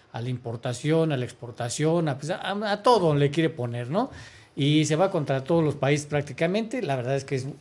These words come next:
un asunto muy complicado que habría que hacer un análisis de muchísimas horas. Pero lo cierto es que, bueno, no se ha concretado todavía lo de estos aranceles a, eh, los vehículos,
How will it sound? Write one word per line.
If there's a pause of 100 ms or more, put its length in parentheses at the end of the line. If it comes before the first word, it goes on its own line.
un
asunto
muy
complicado
que
habría
que
hacer (340)
un
análisis
de
muchísimas
horas. (520)
Pero
lo
cierto
es
que,
bueno,
no
se
ha
concretado
todavía (420)
lo
de
estos
aranceles (340)
a, (400)
eh,
los
vehículos,